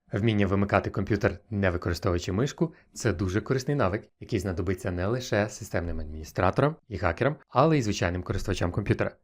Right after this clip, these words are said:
Бувають ситуації, коли мишка недоступна, мишка ламається, або мишка просто не працює, і в таких ситуаціях вміння вимкнути або перезавантажити комп'ютер,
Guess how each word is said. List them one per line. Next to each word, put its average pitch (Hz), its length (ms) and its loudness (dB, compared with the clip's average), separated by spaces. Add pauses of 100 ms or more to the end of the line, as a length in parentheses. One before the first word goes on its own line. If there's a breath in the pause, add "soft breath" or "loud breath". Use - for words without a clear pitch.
(540)
Бувають 104 360 6
ситуації, 135 520 4
коли 92 240 4
мишка 95 300 -2
недоступна, 107 600 0 (260 soft breath)
мишка 95 320 -2
ламається, 120 540 4 (240 loud breath)
або 92 220 0
мишка 90 280 -2
просто 95 300 0
не 87 80 -2
працює, 131 420 4 (300 loud breath)
і 131 100 -4
в 120 60 -4
таких 120 260 0
ситуаціях 110 560 4 (240 soft breath)
вміння 95 360 0
вимкнути 98 560 0 (160)
або 98 220 6
перезавантажити 92 720 4
комп'ютер, 95 440 -2